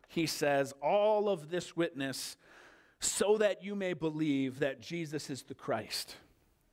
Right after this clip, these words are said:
the Son of God, and that by believing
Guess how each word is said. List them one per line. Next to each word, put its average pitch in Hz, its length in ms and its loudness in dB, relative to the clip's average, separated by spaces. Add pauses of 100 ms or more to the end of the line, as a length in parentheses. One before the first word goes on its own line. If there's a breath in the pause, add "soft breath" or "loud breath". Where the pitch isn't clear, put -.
(120)
the 131 100 0
Son 190 360 0
of 156 160 -2
God, 131 320 2
and 135 160 0
that 135 160 0
by 143 220 2
believing 143 800 -2